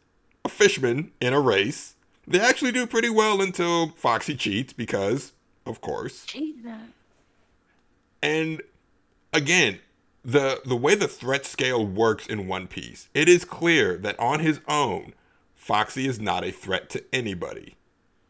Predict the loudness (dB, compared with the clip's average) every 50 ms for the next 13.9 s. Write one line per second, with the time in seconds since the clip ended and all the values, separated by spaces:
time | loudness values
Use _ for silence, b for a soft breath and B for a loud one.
0 | _ _ _ _ _ _ _ _ _ _ _ _ _ _ _ _ _ _ _ _
1 | _ _ _ _ _ _ _ _ _ _ _ _ 0 0 0 0 -4 -8 -4 -2
2 | 0 0 0 0 -2 -4 -8 -12 -18 -20 -20 _ _ _ _ _ _ _ _ _
3 | _ _ _ _ _ _ _ _ _ _ _ _ _ _ _ _ _ _ _ _
4 | _ _ _ _ _ _ _ _ _ _ -10 -6 -6 -4 -2 0 0 0 0 0
5 | -2 0 0 0 2 2 2 0 -2 -4 -2 -2 0 0 2 2 0 -2 -2 -2
6 | -2 -2 -2 -2 -2 -2 -2 -2 -4 -4 -6 -10 -12 -14 -10 -4 0 2 4 4
7 | 4 2 2 0 0 -2 -4 -8 -12 -12 -14 -14 _ -6 -4 -2 -2 -2 -2 -4
8 | -6 -12 -16 -6 2 6 6 8 8 8 6 2 0 -6 -8 -4 0 4 4 4
9 | 4 4 0 -6 -6 -6 -6 -4 -4 -4 -4 -4 -4 -4 -2 0 0 0 -2 -4
10 | -8 -12 -18 _ _ _ _ _ _ _ _ _ _ _ _ _ _ _ _ _
11 | _ _ _ _ _ _ _ _ _ _ -4 0 2 4 4 4 2 0 0 -2
12 | -2 0 2 2 2 2 2 0 2 0 2 2 0 -2 -2 -2 -4 -4 -4 -6
13 | -6 -6 -6 -6 -6 -8 -8 -8 -6 -4 -2 -2 -4 -6 -10 -16 -20 -20